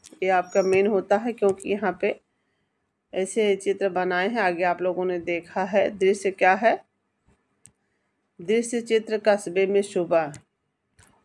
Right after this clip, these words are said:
और दृश्य, दृश्य चित्र और व्यक्ति चित्र दो ही इनके मेन होते हैं, जो आपके सभी महात्माओं के बनाए हैं। तो राम जायसवाल का जन्म आप लोग याद रखेंगे किसके साथ? अर्पिता सिंह, गणेश पाइन।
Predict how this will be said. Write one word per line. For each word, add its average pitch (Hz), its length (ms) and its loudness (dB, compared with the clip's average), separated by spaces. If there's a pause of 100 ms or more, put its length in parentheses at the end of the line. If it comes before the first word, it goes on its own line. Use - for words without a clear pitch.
और 185 120 0
दृश्य, 220 480 0
दृश्य 226 400 -4
चित्र 233 320 -2
और 214 140 2
व्यक्ति 185 420 0
चित्र 165 320 -6
दो 185 200 0
ही 220 180 0
इनके 196 260 -2
मेन 170 260 0
होते 196 360 0
हैं, 233 220 -4 (180)
जो 175 100 -4
आपके 170 680 -6
सभी 175 360 -4
महात्माओं 170 640 -8
के - 380 -20
बनाए 170 380 -4
हैं। 208 220 -4 (760)
तो 233 100 0
राम 233 300 2
जायसवाल 240 480 4
का 233 160 0
जन्म 208 320 0
आप 185 180 -2
लोग 180 200 0
याद 170 180 2
रखेंगे 185 540 -2 (100)
किसके 196 300 -6
साथ? 233 280 -4 (500)
अर्पिता 185 580 0
सिंह, 175 320 -4
गणेश 196 400 4
पाइन। - 440 -6